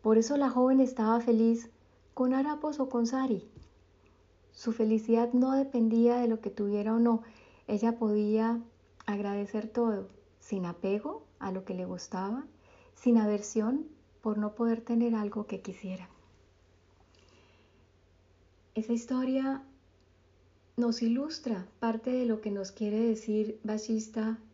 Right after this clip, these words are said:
en la definición de la alegría. Pero pensemos en esta otra parte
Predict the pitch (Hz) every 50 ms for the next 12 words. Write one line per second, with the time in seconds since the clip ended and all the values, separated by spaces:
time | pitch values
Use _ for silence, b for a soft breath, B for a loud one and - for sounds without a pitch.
0 | - _ 214 202 196 196 196 190 190 190 - 196 185 185 185 - - 202 202 196
1 | 208 214 214 208 196 180 180 175 180 185 196 180 170 170 - - _ _ _ _
2 | _ _ _ _ _ _ _ _ _ _ _ _ _ _ _ _ _ _ _ _
3 | _ _ _ _ _ _ _ _ _ _ _ _ _ b b b b b b b
4 | b b b b b b _ _ - 196 185 180 - 208 196 185 - 226 226 240
5 | 262 269 269 254 226 214 202 214 - 240 240 240 240 247 247 - 254 247 226 208
6 | - - -